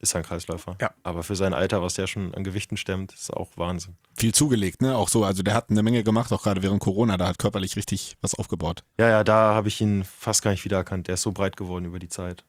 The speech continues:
Speaker 1: Das war unglaublich.
Speaker 3: Entsprechend, äh, bringt er auch, äh, die Leistung und ist durchsetzungsstark natürlich dann jetzt am Kreis. Wie ist es denn, ähm, nicht beim, in Sachen Kraft, sondern in Sachen, äh,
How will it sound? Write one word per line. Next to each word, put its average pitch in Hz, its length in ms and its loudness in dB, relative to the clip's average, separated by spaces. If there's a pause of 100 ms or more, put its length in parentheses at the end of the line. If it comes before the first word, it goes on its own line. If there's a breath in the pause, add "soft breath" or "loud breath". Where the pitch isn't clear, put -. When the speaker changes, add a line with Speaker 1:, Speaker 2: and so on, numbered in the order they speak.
Speaker 1:
Das - 160 -16
war 85 100 -2
unglaublich. 85 500 -6
Speaker 3:
Entsprechend, - 500 -2
äh, 117 100 4
bringt 113 240 -2
er 113 60 2
auch, 117 240 -2
äh, - 100 -4
die 110 80 0
Leistung 104 400 2
und 123 120 0
ist 110 120 0
durchsetzungsstark 113 960 4
natürlich 92 460 0
dann 92 240 2
jetzt 87 200 0
am 98 120 2
Kreis. 95 260 2
Wie 123 100 2
ist 147 140 4
es - 140 4
denn, 151 280 6
ähm, 127 180 6
nicht 143 240 2
beim, 113 500 4
in 110 100 2
Sachen 104 220 2
Kraft, - 400 2
sondern 127 300 6
in 117 80 4
Sachen, 110 340 2 (400 loud breath)
äh, 95 140 0